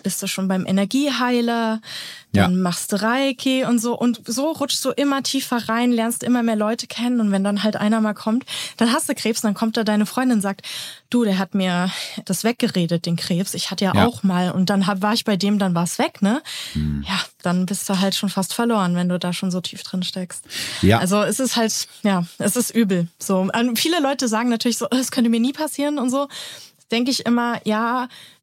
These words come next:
Speaker 1: es liegt jetzt natürlich nicht daran, dass diese Leute irgendwie besonders dumm sind oder sowas, ja, sondern man sieht ja, wie unglaublich manipulativ so jemand wie Hamer ist, ja, der die
Speaker 2: Absolut.
Speaker 1: Leute so um den Finger wickeln kann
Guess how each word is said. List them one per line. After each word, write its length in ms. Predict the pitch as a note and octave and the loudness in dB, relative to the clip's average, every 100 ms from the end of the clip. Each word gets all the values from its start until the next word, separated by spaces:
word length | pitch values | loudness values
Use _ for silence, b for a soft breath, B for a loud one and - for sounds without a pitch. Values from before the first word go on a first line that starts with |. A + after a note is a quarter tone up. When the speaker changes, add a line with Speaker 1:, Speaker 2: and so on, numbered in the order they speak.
| - | -10
Speaker 1:
es 220 | - B3 - | -2 -2 0
liegt 220 | D4 C#4+ | -2 0
jetzt 140 | B3 | -2
natürlich 440 | A#3+ A3 C4 B3+ - | -2 0 0 0 0
nicht 240 | A#3+ - | -2 0
daran, 320 | G3 A#3 A#3+ | -2 0 0
dass 100 | A3+ | -2
diese 200 | - G#3 | -4 0
Leute 340 | G3 F#3 G#3+ A3 | 2 2 0 0
irgendwie 220 | F#3 G3 | 2 0
besonders 400 | F#3 F#3+ F#3+ - | 0 0 0 0
dumm 240 | G3 A#3 A#3+ | 4 4 4
sind 220 | E3 D#3 | 0 -2
oder 220 | D#3+ E3 | -2 -2
sowas, 400 | E3 F3 G#3 - | 0 0 -2 -4
ja, 240 | E3+ F#3+ | -2 0
sondern 300 | G#3+ G#3+ G3+ B B B | 2 2 0 B B B
man 100 | F#3+ | -2
sieht 220 | E3 A#3+ | 0 0
ja, 200 | B3+ A3 | 2 0
wie 100 | G3+ | 0
unglaublich 640 | F#3 A3 G#3+ G3+ G3+ - - | 2 2 2 0 -4 -4 -4
manipulativ 1040 | F3+ G3 G3 - G3+ F#3 - - B3 C4 - | 0 2 0 0 0 0 -2 0 0 0 -4
so 180 | F#3+ F#3+ | -4 -2
jemand 420 | F#3+ G3 F#3+ F#3+ | 0 2 2 0
wie 200 | F#3 F3+ | 0 0
Hamer 480 | F3+ G3 G3+ F#3 E3 | 0 0 2 2 0
ist, 360 | E3 D3+ - - _ | -2 -6 -8 -14 _
ja, 200 | F3 F3 | -6 -2
der 180 | F#3 F3+ | 2 2
die 100 | F#3 | 2
Speaker 2:
Absolut. 300 | F3+ F#3+ F#3 | 4 4 4
Speaker 1:
Leute 100 | G3 | 2
so 200 | G3+ A3 | 2 2
um 160 | A3+ | 2
den 100 | G#3+ | 2
Finger 400 | G3+ - G3+ G3 | 0 -2 0 0
wickeln 240 | F#3 - F#3 | 0 -2 -2
kann 280 | F#3+ F#3+ | 0 0